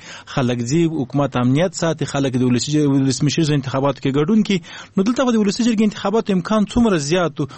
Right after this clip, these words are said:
نو ولې دغه پرېکړه وسوه، دغه هم شاته وا-، واچول سول؟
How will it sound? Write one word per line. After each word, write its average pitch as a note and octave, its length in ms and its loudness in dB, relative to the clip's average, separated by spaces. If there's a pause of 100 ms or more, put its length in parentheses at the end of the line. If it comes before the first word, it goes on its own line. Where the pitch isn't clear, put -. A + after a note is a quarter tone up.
(140)
نو B3 160 4
ولې B3 80 2
دغه E3+ 180 0
پرېکړه D#3 360 0
وسوه، D3+ 220 -4
دغه C3+ 180 2
هم C#3 120 2
شاته A#2+ 340 -2
وا-، A2 200 0
واچول A#2 360 -2
سول؟ G2+ 200 -8